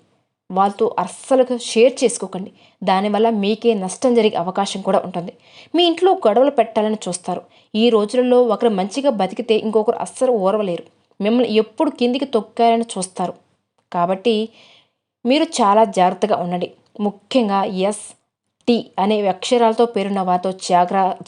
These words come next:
చాలా జాగ్రత్తగా ఉండాలండి. వారి వల్ల మీకే కొన్ని నష్టాలు జరిగే అవకాశం ఉంటుంది. మీకు వచ్చే అదృష్టం రాకుండా పోతుంది. కాబట్టి వీరిద్దరితో చాలా జాగ్రత్తగా ఉండండి. ఇక మీరు కొత్త పనులు మొదలుపెట్టాలి అనుకుంటే కనుక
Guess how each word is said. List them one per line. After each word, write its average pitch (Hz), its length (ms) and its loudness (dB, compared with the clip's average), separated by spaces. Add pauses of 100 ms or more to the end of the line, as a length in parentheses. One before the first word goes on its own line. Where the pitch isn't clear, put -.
చాలా 208 200 4
జాగ్రత్తగా 185 500 0
ఉండాలండి. 175 460 -8 (360)
వారి 262 200 4
వల్ల 294 200 2
మీకే 285 400 0
కొన్ని 247 260 0
నష్టాలు 208 500 -4
జరిగే 240 260 2
అవకాశం 202 460 0
ఉంటుంది. 185 280 -10 (400)
మీకు 320 200 2
వచ్చే 302 360 2
అదృష్టం 262 540 -2
రాకుండా 208 380 -2
పోతుంది. 180 400 -8 (120)
కాబట్టి 196 500 -4
వీరిద్దరితో 226 640 0
చాలా 196 400 -2
జాగ్రత్తగా 180 500 0
ఉండండి. 175 340 -8 (460)
ఇక 294 140 2
మీరు 277 280 2
కొత్త 262 400 -4
పనులు 277 260 -2
మొదలుపెట్టాలి 220 580 0
అనుకుంటే 196 400 -6
కనుక 185 360 -6